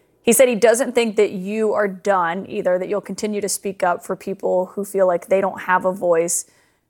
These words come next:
Do you, do you plan to do that in twenty twenty-four a-, and just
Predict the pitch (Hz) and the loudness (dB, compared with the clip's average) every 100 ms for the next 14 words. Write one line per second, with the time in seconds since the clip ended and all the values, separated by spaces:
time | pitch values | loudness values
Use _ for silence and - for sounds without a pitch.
0 | _ - 233 269 285 294 277 _ - 247 | _ 0 2 4 4 0 -4 _ -6 -2
1 | 269 269 262 262 220 220 220 233 233 - | 0 2 2 2 0 2 4 4 2 -4
2 | _ _ _ 214 202 214 220 220 226 214 | _ _ _ -2 -2 -2 -4 -4 -4 -4
3 | 208 208 214 214 - - - 202 190 196 | 0 2 4 2 0 -4 -6 -6 -4 -4
4 | - | -6